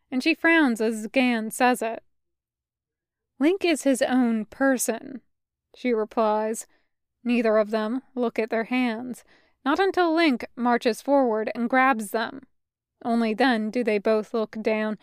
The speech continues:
and it's only for a second. "Be that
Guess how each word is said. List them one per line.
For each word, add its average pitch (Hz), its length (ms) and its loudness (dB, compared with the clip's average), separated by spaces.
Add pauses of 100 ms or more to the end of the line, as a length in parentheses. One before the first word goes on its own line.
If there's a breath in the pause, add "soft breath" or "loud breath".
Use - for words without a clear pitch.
(440 soft breath)
and 254 120 2
it's 302 140 2
only 359 300 4
for 302 200 4
a 285 80 4
second. - 560 -2 (1600)
"Be 220 200 -2
that 208 300 2